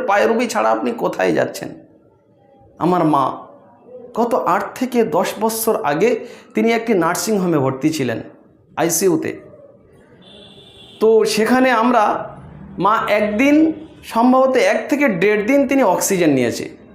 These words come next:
আইসিইউতে। তো এক থেকে দেড় দিন অক্সিজেন নেওয়ার ফলে, এক থেকে দেড় দিন অক্সিজেন নিয়েছে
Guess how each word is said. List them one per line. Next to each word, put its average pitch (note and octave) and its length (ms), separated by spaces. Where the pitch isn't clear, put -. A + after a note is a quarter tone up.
আইসিইউতে। D#3 580
তো F#3+ 60
এক A3+ 360
থেকে D#4 320
দেড় G#3+ 460
দিন D4+ 240
অক্সিজেন C4+ 640
নেওয়ার A#3 320
ফলে, A3 540
এক A3+ 260
থেকে D4 240
দেড় A#3+ 340
দিন E4 160
অক্সিজেন B3+ 560
নিয়েছে C3+ 400